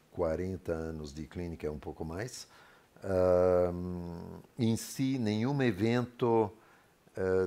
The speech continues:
decide de um destino. O que decide de um destino é, é, é o que você faz com aquilo, é a história que você consegue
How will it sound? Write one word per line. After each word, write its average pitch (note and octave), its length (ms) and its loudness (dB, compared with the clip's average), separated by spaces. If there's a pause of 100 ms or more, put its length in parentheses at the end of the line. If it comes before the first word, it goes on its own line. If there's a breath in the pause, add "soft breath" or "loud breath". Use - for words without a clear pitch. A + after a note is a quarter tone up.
(120)
decide G2+ 600 -2
de F#2 140 -4
um G2 140 -2
destino. D#2 760 -6 (640 soft breath)
O F#2+ 160 -6
que - 180 0
decide F#2 640 0
de F#2 160 -4
um F#2 120 -2
destino G#2 840 -4
é, F#2 1120 0
é, G2 60 -4
é F#2+ 60 -2
o F#2 80 -6
que - 200 -6
você F2+ 340 -2
faz F#2+ 360 4
com F2 160 -4
aquilo, D2+ 520 -4
é E2 140 0
a D#2+ 80 0
história E2+ 680 0
que - 180 -6
você - 480 -10
consegue F2 800 -2